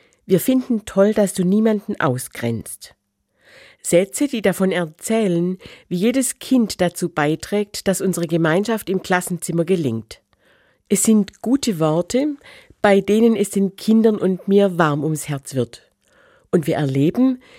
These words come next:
was mit dem inneren Licht gemeint ist,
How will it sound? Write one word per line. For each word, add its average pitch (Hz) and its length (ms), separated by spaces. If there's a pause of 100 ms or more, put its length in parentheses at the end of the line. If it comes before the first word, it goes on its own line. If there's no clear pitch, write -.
(120)
was 233 220
mit 233 140
dem 208 120
inneren 214 420
Licht 214 300
gemeint 202 560
ist, - 480